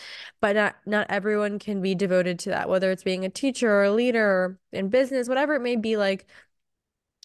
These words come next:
and that's not to say, like, you can't change or pivot, but I'm just saying, like, just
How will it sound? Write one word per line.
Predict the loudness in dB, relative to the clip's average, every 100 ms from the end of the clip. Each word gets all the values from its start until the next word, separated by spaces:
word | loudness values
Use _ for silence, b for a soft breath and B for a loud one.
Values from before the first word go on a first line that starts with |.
| -2
and | 0
that's | 2
not | 0
to | 0
say, | 0
like, | 2
you | 0
can't | -2 -4 -2
change | -2 0 0
or | 0
pivot, | 0 0
but | 2 0
I'm | -2
just | -2
saying, | -2 -2
like, | -2 -4
just | -4 -6